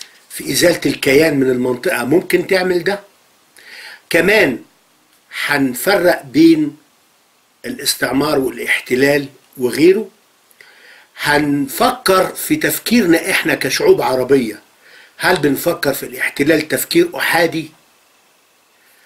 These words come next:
هنفكر مع بعض أمريكا والقوى الكبرى والإسلام السياسي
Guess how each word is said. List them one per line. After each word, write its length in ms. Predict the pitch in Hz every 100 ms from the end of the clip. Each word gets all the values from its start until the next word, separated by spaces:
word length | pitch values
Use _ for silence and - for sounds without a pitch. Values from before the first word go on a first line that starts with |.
| _ _ _ -
هنفكر 680 | - 147 139 190 - 143 131 - _ _ _ _ _
مع 240 | 135 131 120
بعض 420 | 143 - - - _ _ _ _ _ -
أمريكا 540 | 131 135 156 - - _ _ _ _ _ _ _ _ 110
والقوى 1080 | 131 127 117 - 117 113 107 120 - 147 117
الكبرى 480 | - 131 117 101 - _ _ _ _ _ _
والإسلام 500 | 110 - - 156 160
السياسي 600 | 135 - 131 123 120 95